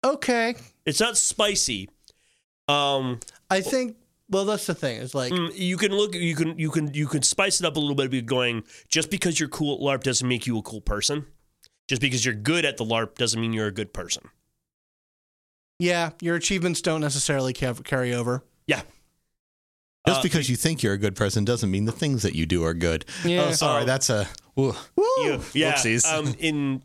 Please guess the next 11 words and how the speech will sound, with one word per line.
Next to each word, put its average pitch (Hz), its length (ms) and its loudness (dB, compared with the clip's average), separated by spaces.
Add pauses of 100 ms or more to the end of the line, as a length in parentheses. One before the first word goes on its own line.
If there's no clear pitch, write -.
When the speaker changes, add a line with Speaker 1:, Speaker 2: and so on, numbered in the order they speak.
(120)
Speaker 2:
that's, 170 460 -2
that's 165 320 0
part 165 380 0
of 139 100 2
it 135 140 0
in, 131 280 -2
because 131 360 -2
I've 127 120 0
always 127 300 0
seen, 117 180 -2
'cause 120 240 -2